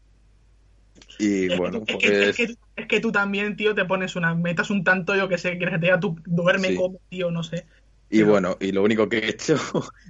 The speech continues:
Speaker 1: es jugar una semana para estar en el mismo punto exacto en T F T. Platino tres,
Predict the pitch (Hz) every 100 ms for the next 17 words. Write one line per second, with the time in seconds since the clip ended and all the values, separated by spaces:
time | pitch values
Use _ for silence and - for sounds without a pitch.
0 | - 113 113 - 110 107 104 117 113 107
1 | 117 127 123 123 131 131 127 _ - 135
2 | - 104 101 - 110 - 101 104 120 139
3 | 113 110 107 101 - 127 120 98 90 80
4 | 80 - 95 90 113 95 113 147 156